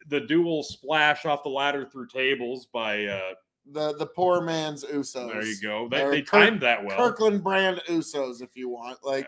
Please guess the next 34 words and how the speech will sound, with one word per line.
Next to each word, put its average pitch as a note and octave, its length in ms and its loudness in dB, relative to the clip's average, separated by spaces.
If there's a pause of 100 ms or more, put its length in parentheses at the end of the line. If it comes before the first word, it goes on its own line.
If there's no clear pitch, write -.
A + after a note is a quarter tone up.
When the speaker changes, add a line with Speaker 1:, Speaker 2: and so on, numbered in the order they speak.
(120)
Speaker 1:
Meanwhile, G3 420 6
Moxley's D#3+ 580 2
in D#3 100 0
the C#3+ 100 -2
ring C#3 440 -2 (220)
destroying C#3+ 800 4
it. E2+ 120 -10 (140)
I'm C3+ 160 4
not D3 200 6 (140)
kidding. C#3 320 2
That's C3+ 220 -2
not C#3 240 4
hyperbole. B2 380 0
Speaker 2:
And C4 200 2
there C4+ 160 8 (220)
Speaker 1:
Destroyed G3 640 8
it. - 140 6
Speaker 2:
to C#4 120 2
no C4 720 2
real B3 460 0
purpose B3+ 680 0
other A3+ 340 2
than, G#3+ 300 2 (260)
"All F3 120 2
right, G3+ 340 4
guys, F3+ 440 2 (280)
now G3 460 2
we F#3 160 2
really F#3+ 400 0
can't F3 380 -4
work F3+ 280 -4
in E3 100 -12
this E3 240 -8
ring. E3 380 -6